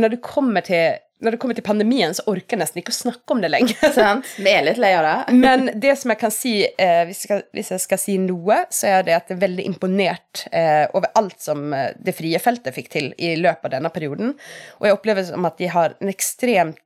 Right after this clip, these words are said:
Speaker 1: eh, stor teft til å tenke ut av boksen og finne nye løsninger.
Speaker 2: Mm.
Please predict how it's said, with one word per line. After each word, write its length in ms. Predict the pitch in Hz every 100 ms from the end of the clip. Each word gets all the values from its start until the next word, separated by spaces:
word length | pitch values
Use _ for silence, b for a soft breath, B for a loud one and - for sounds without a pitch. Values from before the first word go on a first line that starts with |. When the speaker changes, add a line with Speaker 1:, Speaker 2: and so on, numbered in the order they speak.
| _
Speaker 1:
eh, 560 | 160 156 151 143 147 - - _ _ _ -
stor 560 | - - - 196 180 156 - _ _
teft 360 | - 226 - - -
til 160 | 175 175
å 60 | 165
tenke 300 | - 175 175
ut 200 | 113 185
av 80 | 175
boksen 400 | 175 - - 262
og 160 | - 180 -
finne 220 | 180 175
nye 180 | 175 165
løsninger. 540 | 160 156 - 202 247 381 _
Speaker 2:
Mm. 240 | - 202